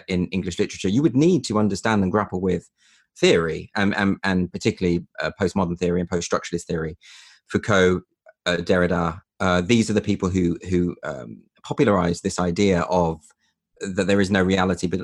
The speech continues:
beyond the language we choose to express our world, and that, you know,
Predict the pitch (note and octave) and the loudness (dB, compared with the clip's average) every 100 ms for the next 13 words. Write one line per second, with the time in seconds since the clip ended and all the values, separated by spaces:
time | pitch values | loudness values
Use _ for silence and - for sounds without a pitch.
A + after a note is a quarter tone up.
0 | - G2+ G2 G2 F#2+ F#2 - - F#2 F#2+ | -4 0 2 4 4 2 -2 -6 -2 0
1 | F#2+ F2+ - F2+ - F#2 - E2+ - - | 0 -2 -4 -6 -4 -4 -6 -10 -6 -2
2 | F2 F2+ F2 F#2 F#2 F2 F#2 F#2+ F#2 E2+ | -2 0 -2 0 0 0 -2 -2 -2 -2
3 | F#2+ F2 F2 | -2 -2 -2